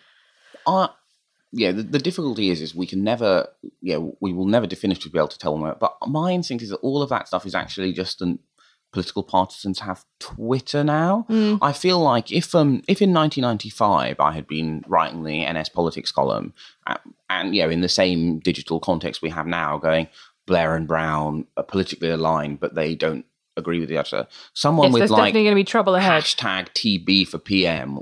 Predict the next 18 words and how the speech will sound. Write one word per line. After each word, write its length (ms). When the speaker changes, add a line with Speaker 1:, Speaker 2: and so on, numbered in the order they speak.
Speaker 1:
would 260
be 140
tweeting 420
at 120
me, 500
Speaker 2:
Yeah. 280
Speaker 1:
"Oh, 340
you're 260
a 40
Bennite 460
holdout. 920
Oh, 300
you 80
know, 220
this, 380
this 260
isn't 300
true." 520